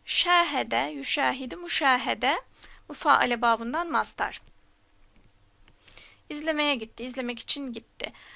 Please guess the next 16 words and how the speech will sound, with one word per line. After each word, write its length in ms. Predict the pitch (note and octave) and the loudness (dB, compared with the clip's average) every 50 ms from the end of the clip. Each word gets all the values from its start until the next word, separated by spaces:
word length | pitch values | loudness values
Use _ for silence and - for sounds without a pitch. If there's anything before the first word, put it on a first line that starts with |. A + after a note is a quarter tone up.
| - - - - - _ _ _ _ | -20 -20 -20 -20 -20 _ _ _ _
Beramic, 920 | C#4+ D4 D4 D4 D#4 E4+ F4+ F4+ F4 D#4 D4 E4 G4 - - - - E4 - _ | 8 8 10 8 8 6 6 6 4 2 0 -6 -8 -8 -8 -8 -8 -8 0 _
bernameç, 1400 | C#4 C#4+ D4 C#4+ C#4+ C4+ C4+ C#4 C#4 C#4 C#4+ C#4 C4 B3 A#3 A3+ A#3 B3+ D4+ E4 _ _ - - - - - - _ _ _ _ | 10 10 10 10 8 4 -2 2 4 6 6 6 4 4 2 2 0 0 0 -2 _ _ -6 -2 -2 -2 -2 -4 _ _ _ _
program 760 | - - C4 B3 A#3+ A3+ - A#3 B3 B3 A#3+ A3+ G#3+ G#3+ G#3+ - _ _ _ _ _ _ _ _ | 0 2 4 4 4 2 0 2 4 4 4 4 2 -4 -14 -20 _ _ _ _ _ _ _ _
kelimesinin 840 | - C#4 C4 B3 A#3 A3+ A3 A3 - - G#3+ G#3 A3 B3 D4 E4 - | -8 -6 -6 -4 -4 -6 -6 -6 -8 -10 -10 -10 -10 -10 -10 -8 -8
çoğuludur. 840 | - - - C4 B3+ B3 A#3 G#3+ G#3+ G#3 - G#3 A#3 C#4+ - - - _ | -8 -4 -2 0 0 0 0 -2 -4 -8 -6 -8 -8 -8 -8 -10 -10 _
Beramic 640 | - B3 A#3+ B3 B3 B3 A#3+ A3+ A3 G#3 G#3 G#3+ - | 0 0 2 4 4 4 2 2 -2 -4 -10 -4 -4
şeklinde 600 | - - B3+ A#3+ A#3 - - A#3 G#3+ G#3 A3 C4+ | -2 -2 -2 -6 -8 -8 -12 -12 -10 -6 -6 -6
gelir 460 | C#4 C#4 A#3 A3 G#3+ A#3 C4 C#4 - _ | -4 -4 -6 -4 -4 -4 -6 -6 -8 _
çoğulu. 480 | - B3+ G#3+ G3+ G3 G3 G3 F3+ - _ - - - - - - _ _ | -8 -6 -6 -6 -6 -6 -6 -8 -8 _ -20 -20 -20 -20 -20 -20 _ _
Çocuk 380 | - - E4 - G4+ - _ | -8 -4 -2 -4 -4 -4 _
programlarını 960 | - - C#4 A#3 A3 A3+ A3 G#3+ G#3 G#3 G#3 G#3 G3+ G3 G3 G3+ A3+ D4 F4+ - - - - _ _ _ _ _ _ | -6 -4 -4 -2 -2 0 0 0 0 0 -4 -6 -6 -6 -6 -2 0 0 0 -2 -6 -20 -20 _ _ _ _ _ _
izlemeye 480 | - C#4 B3+ A3+ A#3 A3+ A3 A3 A3 G#3+ | -6 -6 -4 -2 -4 -4 -2 -2 -4 -4
gitti. 320 | G3+ G3+ G3 _ - - | -6 -8 -14 _ -8 -8
Fit 280 | G#4+ - F4+ - _ _ | -6 -6 -8 -12 _ _
tilfaz, 520 | - C4 A3+ A3+ A3+ - A3+ A3+ D4 F4+ | -6 -4 -4 -4 0 0 2 2 2 -2
televizyondaki. 1300 | - - - D4 C#4 C#4 C4 C4+ C4 B3 A#3 B3 B3+ B3+ B3 B3 B3 B3 A#3 A#3 A#3+ A#3 - - - A3+ - | -4 -8 -8 -2 -2 -2 -2 -2 -6 -6 -4 -2 0 0 0 0 -2 -2 -2 -2 -4 -2 -4 -2 -2 -2 -2